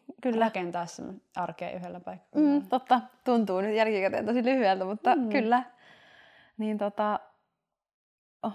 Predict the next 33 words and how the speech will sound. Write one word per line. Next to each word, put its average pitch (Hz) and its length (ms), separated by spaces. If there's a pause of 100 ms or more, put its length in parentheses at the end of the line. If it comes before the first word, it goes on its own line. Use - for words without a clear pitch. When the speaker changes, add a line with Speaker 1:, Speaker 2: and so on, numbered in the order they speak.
(180)
Speaker 1:
olihan 240 280
se 262 80
nyt, 240 240
no 226 100
niinku 214 280
opiskelijaelämää 185 1160 (340)
Speaker 2:
Mm. 226 240
Speaker 1:
periaatteessa 180 600
se 180 220 (920)
aika. 175 520 (1000)
Ja - 100
kaverit 180 400
oli 202 140
tosi 196 260
lähellä 180 560
ja 170 200 (300)
Speaker 2:
Mm. 196 400 (640)
Speaker 1:
oli 185 260
niinku, 185 400
ei 196 140
todellakaan 185 480
ollut, 180 320
no 190 120
auto 214 320
oli 196 140
loppu 202 600
opiskeluajasta, 185 960
mutta 190 200
ei 190 80
todellakaan 185 440
alussa. 185 360
Ja 180 140
Speaker 2:
Mm. 185 280